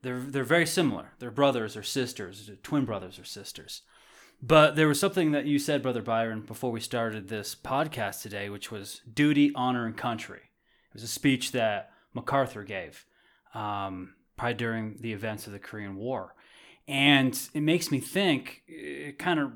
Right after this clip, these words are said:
rhymes with wisdom, strength, and beauty, liberty, equality, fraternity, and brotherly love, relief, and truth. But what's interesting about duty, honor, and country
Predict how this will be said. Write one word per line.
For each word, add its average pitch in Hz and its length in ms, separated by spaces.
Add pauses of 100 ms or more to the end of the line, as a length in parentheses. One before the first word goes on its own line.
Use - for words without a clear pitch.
(120)
rhymes 151 560
with 123 420
wisdom, 123 360
strength, 127 420
and 104 100
beauty, 151 600
liberty, 120 420
equality, 113 480
fraternity, 135 720 (260)
and 110 120
brotherly 113 360
love, 107 260
relief, 101 320
and 95 80
truth. - 460 (400)
But 135 80
what's 156 220
interesting 220 280
about 156 160
duty, 156 300
honor, 135 220
and 113 120
country 120 680